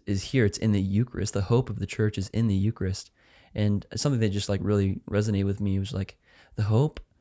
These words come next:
of the church runs through our veins. Like, if the Eucharist is, is within us and the, like, Christ is within us,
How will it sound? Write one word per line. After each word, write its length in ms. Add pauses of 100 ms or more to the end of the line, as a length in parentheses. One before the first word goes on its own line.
(320)
of 140
the 60
church 560 (240)
runs 360
through 200
our 100
veins. 600 (960)
Like, 160
if 100
the 80
Eucharist 440
is, 240
is 140
within 300
us 300 (120)
and 160
the, 80 (260)
like, 140
Christ 320
is 100
within 260
us, 280